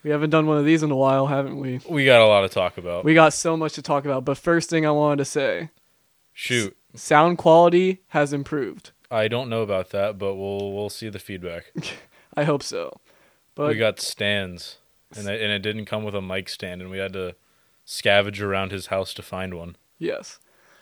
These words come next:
Speaker 1: But, uh, luckily, Amazon Essentials did, uh, supply us with them.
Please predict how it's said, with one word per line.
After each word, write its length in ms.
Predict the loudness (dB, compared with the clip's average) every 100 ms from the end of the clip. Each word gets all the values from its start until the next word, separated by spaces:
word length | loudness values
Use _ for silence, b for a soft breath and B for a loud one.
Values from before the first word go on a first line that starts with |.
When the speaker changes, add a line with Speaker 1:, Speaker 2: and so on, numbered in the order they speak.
| _ 2
Speaker 1:
But, 260 | 4 6
uh, 220 | 8 8
luckily, 500 | 8 6 6 4 4
Amazon 380 | 4 2 0 -2
Essentials 640 | -2 -6 -6 -4 -6 -6
did, 280 | -6 -2 -2
uh, 200 | -2 -4
supply 400 | -8 -8 -4 -4
us 120 | -4
with 140 | -8 -8
them. 220 | -8 -10